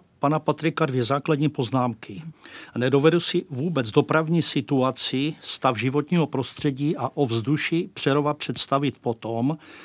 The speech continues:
co bude koncem příštího roku dokončena část dálnice D jedna, stavba sto třicet sedm, Lipník Přerov.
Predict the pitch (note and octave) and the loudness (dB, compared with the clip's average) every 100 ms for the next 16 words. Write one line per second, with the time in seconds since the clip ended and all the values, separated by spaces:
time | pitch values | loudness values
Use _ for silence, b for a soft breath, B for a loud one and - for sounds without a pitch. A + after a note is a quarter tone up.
0 | B B B - B2+ C#3 D3 D3+ B2+ B | B B B -2 0 4 4 4 0 B
1 | B B B - C3+ A#2+ D3+ C3 - C3 | B B B 0 2 2 2 0 -2 -4
2 | - C3 C3+ B2+ - B2+ C#3 D#3+ - A2 | -2 0 2 0 0 -2 -2 -4 -4 -2
3 | - C#3 C3+ - D3 C#3+ C#3 B B B | 2 4 4 2 4 4 2 B B B
4 | - C#3 C#3 A#2 G#2 C3 C3 C#3 C#3+ - | 0 2 2 0 2 4 6 6 4 2
5 | C#3 C3+ B2+ A#2 A#2+ A#2+ C#3+ - B2+ B2+ | 2 2 2 2 2 4 2 0 0 2
6 | C3+ - C3 - - C#3+ - B2+ B2+ C3+ | 0 2 0 0 -2 -2 -2 0 4 4
7 | C#3 - C#3 - A#2 A2 C#3+ - | 2 2 0 0 -8 -4 -4 -6